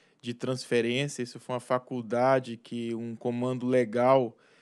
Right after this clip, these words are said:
inseriu, né, no contexto regulatório. E o doutor Limpe lembrou bem que a primeira vez que fizemos uso, exercício desse comando foi quando da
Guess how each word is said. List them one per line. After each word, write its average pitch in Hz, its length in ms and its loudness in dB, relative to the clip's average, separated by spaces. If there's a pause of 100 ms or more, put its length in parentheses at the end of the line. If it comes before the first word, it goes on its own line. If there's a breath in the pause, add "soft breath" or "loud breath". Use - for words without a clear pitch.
(340 soft breath)
inseriu, 123 680 4
né, 131 140 2
no 123 120 -4
contexto 120 680 -4
regulatório. 123 840 4 (760 soft breath)
E 113 220 -8
o 110 180 -8
doutor 117 320 -4
Limpe 120 480 -2
lembrou 120 480 2
bem 120 460 2 (100)
que - 80 -4
a 113 60 -2
primeira 120 360 2
vez 120 260 0
que - 100 -18
fizemos 117 560 -6
uso, 123 520 -4
exercício 120 800 -4
desse 120 240 -6
comando 127 640 -2 (400 soft breath)
foi 143 420 4 (160)
quando 135 440 -2
da 123 680 2